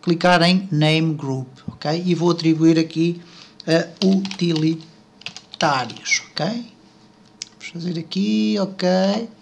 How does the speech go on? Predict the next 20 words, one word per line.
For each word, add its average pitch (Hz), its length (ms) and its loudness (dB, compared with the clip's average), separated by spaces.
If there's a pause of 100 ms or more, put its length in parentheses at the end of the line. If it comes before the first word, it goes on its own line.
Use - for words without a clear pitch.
(500)
E 220 220 2
cá 185 220 2
está. 165 500 0
Reparem, 175 400 2
quando 175 340 2
eu 190 160 6
regressar 165 680 4
novamente 165 600 2
às 156 240 2
minhas 143 260 -6
aplicações, 170 680 0 (340)
eu 240 120 2
tenho 175 260 4
ali 156 220 4
os 143 100 2
meus 143 500 -2
utilitários 143 840 -4 (380)
prontos 147 520 -2
a 165 160 4
funcionar. - 640 -8